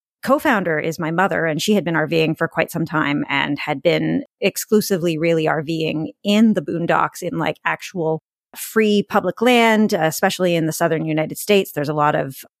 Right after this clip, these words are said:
Bureau of Land Management land and, and public forests that you can camp for, for free. So she had made a bit of a living for herself finding these free campsites, and Boondockers Welcome sort of was an extension of that,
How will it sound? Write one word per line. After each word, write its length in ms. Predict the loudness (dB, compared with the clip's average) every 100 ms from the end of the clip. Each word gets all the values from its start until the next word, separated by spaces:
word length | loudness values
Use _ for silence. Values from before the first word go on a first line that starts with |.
| _
Bureau 260 | 0 2 2
of 60 |
Land 220 | 0 -2 0
Management 480 | 2 2 0 0
land 340 | 0 0 0 0
and, 160 | -2 -2
and 220 | -2 -2
public 260 | -4 -6
forests 540 | 0 4 4 2 -4 -6
that 160 | -4 -2
you 140 | -4
can 160 | -4 -2
camp 260 | -2 -2
for, 140 | -4 -4
for 160 | -6
free. 380 | -2 2 4 2
So 260 | 0 -2 -2
she 300 | -2 0 2
had 240 | 0 -4 _ _ _ -6
made 360 | 0 2 2
a 160 | 2 2
bit 140 | 2
of 100 | 2
a 60 | 2
living 260 | 2 0 -2
for 100 | -4
herself 460 | -4 -2 -4 -4 -2
finding 340 | 0 0 -2
these 180 | -2 -2
free 180 | 0 2
campsites, 720 | 2 0 -2 0 0 -2 -12 -20 _ _ -4
and 320 | -2 -2 0
Boondockers 480 | 2 4 2 -2 -2
Welcome 640 | 0 2 2 0 0 -4 -8 _ _ _
sort 320 | -6 0 2
of 120 | 2
was 440 | 2 2 2 -2 -8 -14 -8
an 160 | -6
extension 460 | -4 0 0 2 0
of 140 | 0
that, 420 | 0 0 0 -2